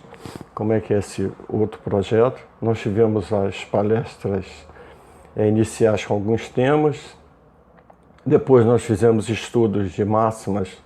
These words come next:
e de parábolas de Jesus, e agora nós estamos entrando numa outra etapa. Mas como vocês sabem, todos os nossos trabalhos aqui da casa, nós sempre começamos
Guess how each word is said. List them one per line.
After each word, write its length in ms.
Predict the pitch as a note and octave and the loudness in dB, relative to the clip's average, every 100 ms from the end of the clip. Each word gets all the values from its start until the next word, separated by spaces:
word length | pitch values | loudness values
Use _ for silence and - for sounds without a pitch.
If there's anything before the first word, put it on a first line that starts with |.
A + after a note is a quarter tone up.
| - - - - - - - - | -20 -20 -20 -20 -20 -20 -18 -4
e 100 | G#2 | -2
de 120 | G2+ | 0
parábolas 600 | - G#2+ A2 - A2 G2+ | 0 0 0 -2 -2 -2
de 80 | F#2+ | -2
Jesus, 680 | A2+ A#2 - C#3+ C#3 C#3 - | 2 2 2 -2 0 -2 -2
e 80 | C3 | 0
agora 280 | B2 B2+ C#3 | 2 2 2
nós 160 | C#3 | 0
estamos 340 | - C#3+ C3+ C3 | 0 0 2 0
entrando 380 | B2+ C3 C3 | -2 -2 -2
numa 180 | C3 D3 | 0 0
outra 280 | C#3 B2 - | 4 2 2
etapa. 420 | B2+ - F2+ - - - - - - - - - | -4 -4 -6 -8 -20 -20 -20 -20 -20 -20 -14 0
Mas 160 | B2+ | 2
como 180 | - D3+ | 4 6
vocês 340 | D#3 D3+ D#3 - | 6 6 4 6
sabem, 320 | D3+ D3+ D3 | 4 6 4
todos 260 | B2+ D3+ | 4 2
os 160 | C3+ A2 | 4 2
nossos 320 | B2 A2+ - | 2 2 0
trabalhos 480 | A2+ G#2 F#2+ G2+ F#2 | 0 2 4 2 0
aqui 180 | G#2+ G#2 | -2 0
da 140 | A2+ | 0
casa, 400 | A#2 A#2 A#2+ A#2+ | 2 2 2 0
nós 200 | B2+ A#2 | -2 -2
sempre 240 | - B2 - | -2 -2 0
começamos 840 | C3+ A#2+ - A#2 A2 A2+ A2 - | 0 0 0 -4 -2 -4 -8 -18